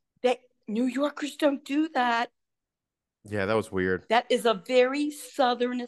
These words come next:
Speaker 1: thing.
Speaker 2: Southern thing, honey on chicken?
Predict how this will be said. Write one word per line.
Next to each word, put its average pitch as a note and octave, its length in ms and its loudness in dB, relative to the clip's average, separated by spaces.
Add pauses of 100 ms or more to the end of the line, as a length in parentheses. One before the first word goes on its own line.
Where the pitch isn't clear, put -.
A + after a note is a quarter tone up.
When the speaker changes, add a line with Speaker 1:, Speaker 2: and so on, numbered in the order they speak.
Speaker 1:
thing. A3 440 -4 (400)
Speaker 2:
Southern A#2+ 340 2
thing, A#2+ 300 -2 (500)
honey A#2+ 180 4
on A2 120 4
chicken? C#3+ 400 0